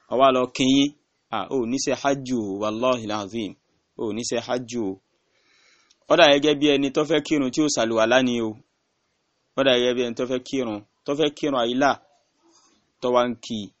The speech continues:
láago mẹ́jọ àárọ̀. Jàmáà, só láìlà. Ẹ rí pé kò ní ìrun àyílà o. Àsìkò àyílà ó tó kíyàn tó kírun ni o. So, yí báyìí nísìn. Bẹ́ẹ̀ náà lẹ́ni tó lọ sí hajj tí ò lọ Àràfá, al-wuqufu bi Àràfá,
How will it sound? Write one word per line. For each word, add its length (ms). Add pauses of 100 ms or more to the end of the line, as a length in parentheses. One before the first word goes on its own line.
láago 440
mẹ́jọ 340
àárọ̀. 300 (220)
Jàmáà, 400
só 140
láìlà. 440 (560)
Ẹ 60
rí 80
pé 100
kò 160
ní 220
ìrun 160
àyílà 300
o. 180 (400)
Àsìkò 320
àyílà 220
ó 120
tó 220 (360)
kíyàn 240
tó 160
kírun 360
ni 120
o. 80 (1120)
So, 80
yí 80
báyìí 160
nísìn. 240 (560)
Bẹ́ẹ̀ 220
náà 120
lẹ́ni 180
tó 180
lọ 200
sí 140
hajj 300 (140)
tí 120
ò 100
lọ 100
Àràfá, 420 (220)
al-wuqufu 800
bi 100
Àràfá, 400